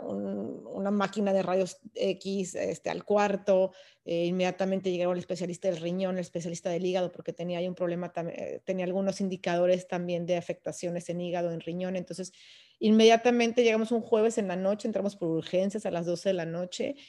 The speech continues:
y nos atendieron, llegaron especialistas del riñón, del hígado,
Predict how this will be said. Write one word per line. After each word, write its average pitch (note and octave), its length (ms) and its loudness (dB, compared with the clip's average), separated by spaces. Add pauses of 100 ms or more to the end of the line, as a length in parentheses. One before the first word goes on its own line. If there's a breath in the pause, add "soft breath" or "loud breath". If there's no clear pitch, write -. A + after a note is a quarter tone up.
(200 loud breath)
y F3+ 100 -2
nos F#3 200 0
atendieron, F3+ 500 2
llegaron F#3 260 2
especialistas E3 580 -8
del D#3+ 160 -6
riñón, G3+ 520 -2
del E3+ 180 0
hígado, G3 540 0